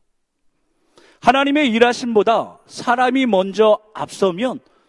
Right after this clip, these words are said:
실수하기 때문에 그렇습니다. 제가 이것을 좀 더 쉽게 설명해 보겠습니다. 만약에 하나님을 숫자로 표현하면 일이라고 표현합니다.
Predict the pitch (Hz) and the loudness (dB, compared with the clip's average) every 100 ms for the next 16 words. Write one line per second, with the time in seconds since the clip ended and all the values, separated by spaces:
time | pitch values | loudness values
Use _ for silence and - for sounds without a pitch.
0 | _ - - 269 247 - - 247 240 202 | _ -12 -6 -6 -6 -12 -8 -4 -4 -6
1 | 185 175 165 - 175 170 160 165 185 - | -6 -8 -8 -8 -8 -8 -8 -8 -10 -8
2 | 135 135 - 113 - _ _ _ _ _ | -8 -8 -14 -20 -20 _ _ _ _ _
3 | _ _ _ _ _ _ _ - - - | _ _ _ _ _ _ _ -20 -16 -4
4 | 165 214 214 208 196 202 202 196 - - | 2 4 2 0 0 0 0 -4 -10 -8
5 | 254 220 156 135 - 196 196 185 139 135 | -2 0 0 -4 -4 -4 -2 -4 -4 -8
6 | 143 - 117 95 104 214 _ _ _ _ | -8 -10 -14 -12 -14 -16 _ _ _ _
7 | _ - 101 147 170 147 175 147 _ _ | _ -10 -6 -2 -2 -2 -6 -6 _ _
8 | _ _ _ _ _ _ _ - 240 240 | _ _ _ _ _ _ _ -2 0 2
9 | 247 240 - - - 226 220 214 202 190 | 0 -4 -6 -10 -4 0 0 -2 -4 -4
10 | 170 170 180 - - 277 277 247 202 147 | -6 -6 -6 -10 -6 -4 0 2 2 2
11 | 120 - 160 147 131 104 - | 0 -4 -12 -12 -14 -18 -20